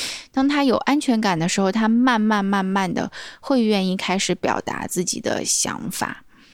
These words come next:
这个好像《红楼梦》里面，当林黛玉先进入到一个环境，当她不熟的时候，当然她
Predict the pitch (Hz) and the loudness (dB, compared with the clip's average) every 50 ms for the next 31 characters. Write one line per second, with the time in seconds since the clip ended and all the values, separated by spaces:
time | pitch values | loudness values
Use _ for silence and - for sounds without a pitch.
0 | - - - - 262 254 240 208 185 185 196 - - 185 196 202 208 208 208 208 | -20 -10 -4 -2 0 2 2 2 0 0 0 0 -2 -2 0 0 0 0 0 0
1 | 196 180 175 170 175 180 165 190 208 214 208 185 185 196 208 196 196 185 185 180 | 0 -2 -2 -2 -2 -2 0 0 0 0 0 -2 -2 -2 -2 0 0 0 -2 -2
2 | 180 175 180 190 - - - 196 196 196 202 202 202 208 208 220 - - 202 190 | -4 -4 -2 -2 0 0 0 0 0 0 0 0 0 0 0 0 -2 -2 -2 -2
3 | 180 175 175 175 170 170 - 170 - 85 80 98 98 - - - 170 - - - | -2 -2 -2 -4 -2 0 0 0 0 0 0 -2 -2 -2 -2 -2 -2 -2 -4 -6
4 | - - - - - 170 160 - - 170 170 180 170 170 - - 208 208 - - | -6 -6 -6 -6 -6 -4 -4 -4 -2 -2 -2 -2 -4 -4 -2 -2 -2 -2 -2 -2
5 | - - - - 180 196 196 - - 165 180 151 - - - - - - - - | -4 -4 -2 -2 -2 -2 -2 -4 -4 -2 -2 -2 -2 -4 -10 -16 -16 -18 -20 -20
6 | - _ - - 156 185 185 185 208 - - 233 | -20 _ -6 -4 -2 -2 -2 -2 -2 -2 -2 -2